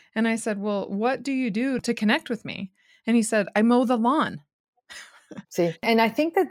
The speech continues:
Speaker 2: again, there's all those books out there, the men from Mars and the women from Venus and the love languages and all that. I'm not a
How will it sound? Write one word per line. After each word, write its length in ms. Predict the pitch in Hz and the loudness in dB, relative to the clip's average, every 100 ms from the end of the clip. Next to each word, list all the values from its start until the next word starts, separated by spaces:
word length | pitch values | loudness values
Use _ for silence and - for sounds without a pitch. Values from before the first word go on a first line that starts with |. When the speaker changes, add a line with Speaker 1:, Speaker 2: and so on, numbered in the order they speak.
| - | -2
Speaker 2:
again, 360 | 208 170 147 170 | 4 4 4 4
there's 160 | 233 | 4
all 340 | 233 240 269 285 | 6 4 4 4
those 220 | 269 - | 2 2
books 260 | 190 180 - | 0 0 2
out 220 | 165 165 | 0 4
there, 240 | 180 170 - - | 4 4 -2 -10
the 220 | 160 165 | -2 0
men 340 | 170 170 190 185 | 2 2 2 2
from 460 | 196 180 170 156 | -2 -2 0 0
Mars 400 | 160 180 175 160 | 4 6 4 2
and 120 | 170 | 0
the 60 | 165 | 0
women 320 | 160 180 170 | 0 0 -2
from 240 | 160 175 139 | -4 -6 -4
Venus 320 | 190 196 185 | -2 0 0
and 80 | 180 | 0
the 60 | 170 | 0
love 260 | 170 185 185 | 2 0 0
languages 460 | 175 170 170 175 | 0 2 2 0
and 80 | 165 | -2
all 180 | 160 160 | 0 0
that. 220 | 160 156 | 0 0
I'm 160 | 180 180 | -2 -2
not 220 | 180 | 0
a 60 | 220 | 0